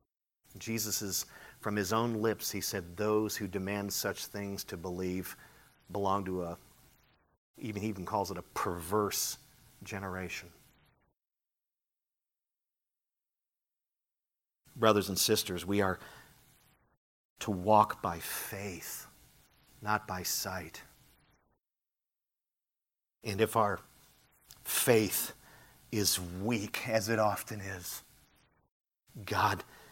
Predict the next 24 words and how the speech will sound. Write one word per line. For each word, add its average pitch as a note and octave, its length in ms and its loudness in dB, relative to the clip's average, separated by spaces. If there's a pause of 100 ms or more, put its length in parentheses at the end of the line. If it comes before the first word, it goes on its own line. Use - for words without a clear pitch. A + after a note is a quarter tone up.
(260)
can G2+ 200 -2
make G#2+ 240 6
it G#2+ 100 -2
stronger G#2+ 960 4 (440)
through A2 280 0
his F#2+ 140 -2
word. G2+ 480 6 (1600)
God A#2 280 12
can, G#2 160 -2 (280)
can A2 140 0
strengthen C#3+ 920 4
our G2 180 0
faith F#2+ 580 -8 (600)
through G#2+ 200 -8
the G#2 80 0
Holy G2 320 -2
Spirit. G#2 600 0 (1400)
He - 80 -20
can. G#2+ 480 -2 (3500)
May G2+ 140 -4
we F#2+ 120 0
call A2 360 6
upon F2 280 -2
him, E2+ 320 -8